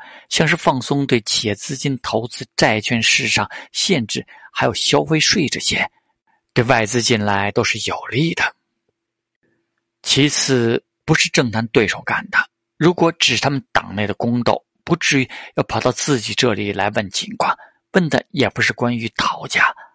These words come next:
再次说明情况已经很危急，现在线索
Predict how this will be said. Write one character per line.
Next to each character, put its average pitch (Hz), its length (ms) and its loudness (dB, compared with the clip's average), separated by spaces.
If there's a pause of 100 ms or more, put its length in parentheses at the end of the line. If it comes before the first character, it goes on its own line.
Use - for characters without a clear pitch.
(600)
再 175 300 2
次 117 480 0
说 135 200 2
明 123 120 0
情 113 260 -4
况 110 280 0
已 107 40 -10
经 107 180 -4
很 98 160 -6 (120)
危 104 180 0
急， 104 320 -8 (380)
现 175 240 2
在 156 100 2
线 151 360 0
索 113 280 -2